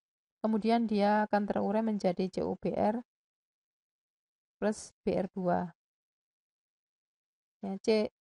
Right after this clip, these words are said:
C U dua plusnya berubah menjadi C U satu, B R M-nya berubah menjadi B R dua. Kemudian zatnya melumer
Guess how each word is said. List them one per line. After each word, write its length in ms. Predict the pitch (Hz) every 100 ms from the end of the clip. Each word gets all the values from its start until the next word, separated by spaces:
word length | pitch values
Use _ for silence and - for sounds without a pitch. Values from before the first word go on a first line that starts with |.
| _ -
C 160 | 208
U 240 | - 214 202
dua 240 | 208 185
plusnya 320 | 208 208 233
berubah 240 | 226 190 190
menjadi 320 | 185 185 185
C 40 | -
U 160 | -
satu, 560 | - 190 - 240 262 277 _ _ _ _ _ -
B 80 |
R 160 | - 185
M-nya 320 | 190 190 226
berubah 280 | 226 185 190
menjadi 480 | 185 185 175 214 214
B 160 | - 185
R 240 | - 202 - _ _ _ _ -
dua. 240 | 185 190 180 _ _ _ _ _ _ _ _ _ _ _ _ _ _ _ _ _ _ _ _ _ _ _ _ _ _ _ _ _ _ _ _ _ _ _ _ _ _ _ _ _ -
Kemudian 400 | 233 262 277 269
zatnya 320 | 247 - 240
melumer 640 | 240 247 240 214 180 180